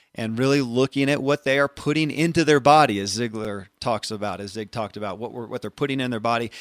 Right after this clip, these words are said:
and then equipping their body with so that they can be the best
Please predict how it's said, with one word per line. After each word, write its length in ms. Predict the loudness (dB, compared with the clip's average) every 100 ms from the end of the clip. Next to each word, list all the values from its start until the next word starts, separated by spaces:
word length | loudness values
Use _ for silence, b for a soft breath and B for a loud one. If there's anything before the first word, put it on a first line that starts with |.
| B -6
and 220 | -4 -2
then 360 | -4 -4 -8 -8
equipping 640 | -10 -10 -2 -2 0 0
their 140 | 0 -2
body 340 | -4 -4 -8
with 280 | -8 -6 -4
so 360 | 0 4 4 2
that 140 | 0
they 160 | -2 -2
can 220 | -4 -6
be 380 | -6 -8 -10 -12 b b -6
the 120 | -4
best 500 | -2 -2 -2 -6